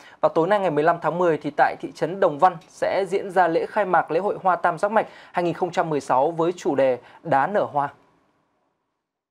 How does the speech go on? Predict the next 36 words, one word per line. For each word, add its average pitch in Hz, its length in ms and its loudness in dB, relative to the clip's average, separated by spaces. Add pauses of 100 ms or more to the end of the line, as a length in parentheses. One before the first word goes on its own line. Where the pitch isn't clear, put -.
(720)
Lễ 185 100 4
hội 214 160 6
sẽ - 160 0
kéo 175 160 6
dài 185 240 6
trong 185 220 0
suốt 269 260 0
mùa 185 220 2
hoa 190 180 4
tam 190 240 0
giác 226 180 2
mạch 190 180 2 (140)
và 156 160 4
là 156 260 4
khởi 156 260 0
điểm 135 280 -2
cho 175 180 0
mùa 156 580 0 (140)
chăm 185 300 -2
hoa 185 160 4
khoe 185 260 0
sắc, 254 240 0 (360)
mùa 180 200 6
cao 226 180 4
điểm 160 240 0
du 180 160 2
lịch 165 240 -2
hàng 151 200 2
năm 175 240 2
trên 165 260 0
vùng 143 260 -2
cao 160 200 4
nguyên 151 240 -2
đá 139 140 4
Đồng 160 220 -2
Văn, 175 200 4